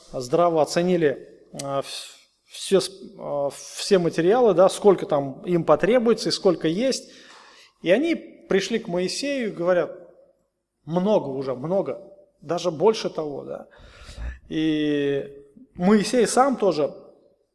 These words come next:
проявил, проявил такую, он говорит: «Ладно, хорошо». Объявлено было в народе, чтобы,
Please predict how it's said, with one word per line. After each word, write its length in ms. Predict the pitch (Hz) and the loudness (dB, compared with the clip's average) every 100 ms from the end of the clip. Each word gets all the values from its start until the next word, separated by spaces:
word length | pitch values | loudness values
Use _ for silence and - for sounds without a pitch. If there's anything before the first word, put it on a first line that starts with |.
| _ _ _ _ _ _ _ _ _ - | _ _ _ _ _ _ _ _ _ 0
проявил, 500 | 185 190 190 160 127 - - - 147 - | 2 4 2 0 -2 -14 -20 -16 -16 -8
проявил 340 | 147 156 156 | -4 -2 -2
такую, 420 | 143 131 127 113 | -4 -6 -8 -10
он 160 | - 120 | -14 -16
говорит: 200 | 123 120 - | -18 -18 -2
«Ладно, 260 | 131 117 113 | 0 0 -4
хорошо». 560 | 139 143 - 180 175 - - _ _ _ _ _ _ - - - - | -4 -6 0 -2 -2 -12 -20 _ _ _ _ _ _ -20 -20 -20 -14
Объявлено 500 | 127 165 170 160 151 | -2 2 2 0 -4
было 240 | 151 147 | -2 -2
в 80 | 127 | 0
народе, 320 | 135 160 170 | 0 0 -2
чтобы, 400 | 147 143 139 135 | -6 -6 -4 -6